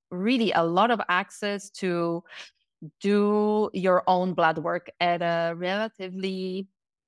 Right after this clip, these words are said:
affordable cost, you know, so you can really test a lot of things yourself without the help of a doctor, right? And then there's lots of analysis tools and lots of really smart, trained people that can help you look at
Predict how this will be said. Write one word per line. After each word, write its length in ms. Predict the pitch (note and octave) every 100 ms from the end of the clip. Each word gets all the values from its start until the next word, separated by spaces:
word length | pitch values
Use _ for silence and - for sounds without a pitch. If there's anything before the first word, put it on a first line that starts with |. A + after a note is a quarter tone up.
| _
affordable 640 | F3+ - F3+ F3 E3+ F3 -
cost, 540 | - C#3+ - - -
you 120 | - E3+
know, 160 | F3
so 140 | E3 F#3
you 180 | F#3
can 260 | G#3 G#3+ F#3+
really 300 | F3+ A3+ A#3
test 480 | - F#3 F#3+ F#3+ -
a 80 | F3
lot 220 | F3 F#3+
of 100 | G#3+
things 640 | - F#3+ F#3 G3 F#3+ - _ _ _
yourself 760 | - F3+ - - E3 A#3+ C#4+ -
without 720 | F#3 F#3 E3+ E3 F3 F#3+ F#3+ - -
the 80 |
help 380 | - - F3+ G3+ -
of 140 | G#3+
a 80 | A3+
doctor, 480 | A#3 B3+ - D#4 F4 _ _ _ _ -
right? 260 | G3 G#3+ A#3+
And 180 | - G3
then 360 | F#3 F3+ F3+ F3+
there's 360 | F3+ F3+ E3+ -
lots 320 | F3+ G#3 -
of 100 | G3
analysis 680 | F3+ F3 E3+ F3 F3+ F3+ E3
tools 340 | - F#3 F3+
and 180 | F3+ E3+
lots 280 | F3 F#3+ -
of 160 | G3 G3+
really 340 | G3 G3 F#3+
smart, 540 | F3+ - - F3+ F#3+ F#3+
trained 320 | - G3 F3+ -
people 280 | G3 A3+
that 180 | F#3+ F#3
can 160 | F#3+ F3
help 240 | E3 F#3
you 240 | - F#3 E3+
look 200 | F#3+ B3
at 140 | -